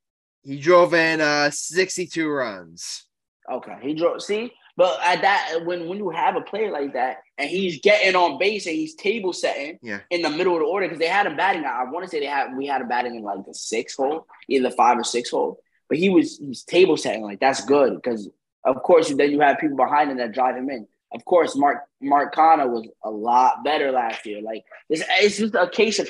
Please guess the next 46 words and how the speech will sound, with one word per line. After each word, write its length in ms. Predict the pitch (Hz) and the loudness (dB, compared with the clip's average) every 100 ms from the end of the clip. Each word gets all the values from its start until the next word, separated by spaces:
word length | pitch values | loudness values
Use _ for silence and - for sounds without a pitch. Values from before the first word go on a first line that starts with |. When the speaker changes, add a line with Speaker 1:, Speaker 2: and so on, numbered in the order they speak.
| - | 2
Speaker 2:
everybody's 680 | 165 180 185 185 180 170 165 | 2 4 0 2 4 4 0
regressing 580 | 156 139 160 160 156 151 | -4 -4 0 0 0 -6
at 120 | 139 | -6
the 80 | 131 | -10
same 320 | - 156 156 | -8 -6 -4
time, 340 | 156 165 180 202 - _ - | 0 2 2 -2 -8 _ -6
and 100 | 139 | 0
that's 180 | 135 147 | 2 2
how 120 | 156 | 2
you 120 | 143 | 2
get 140 | 139 | 0
a 60 | 139 | 0
regressed 420 | 131 127 143 143 | 0 -2 -4 -6
team. 240 | - - - _ _ _ _ _ _ _ _ _ _ _ _ _ - | -10 -12 -14 _ _ _ _ _ _ _ _ _ _ _ _ _ 0
Speaker 1:
And 180 | 180 175 | 4 6
yeah, 180 | 165 | 6
and 160 | 156 160 | 4 4
that's 380 | 175 170 160 - | 4 4 0 -6
where, 220 | 151 147 | -2 0
you 160 | 143 139 | 0 0
know, 360 | 131 127 127 104 - _ - | 2 0 -2 -12 -20 _ -6
that's 220 | - 180 | -4 2
right. 140 | 180 | 2
If 160 | 165 165 | 2 -2
you 60 | |
wanna 180 | 160 170 | 0 2
make 180 | 175 175 | 2 -2
the 100 | - | -2
argument 360 | 135 151 156 156 | 0 0 -2 -2
that 160 | 139 | -2
some 220 | - 156 | -2 -6
of 80 | 151 | -4
that 200 | 147 147 143 131 | -2 -2 -4 -14
sh-, 280 | - - - _ _ _ | -20 -20 -20 _ _ _
needs 200 | 143 143 | -10 -8
to 100 | 139 | -8
fall 320 | 127 147 139 | -2 2 2
on 120 | 139 135 | 0 0
Buck, 280 | 147 147 | -2 -2
that's 240 | 139 135 131 | 0 -2 0
where 100 | 127 | -2
I 120 | 117 | -2
could 200 | 117 113 | -4 -8
understand 460 | 110 107 - 110 101 | -8 -10 -6 -6 -6
that 80 | |
argument. 540 | 98 95 101 98 95 | -6 -6 -8 -10 -12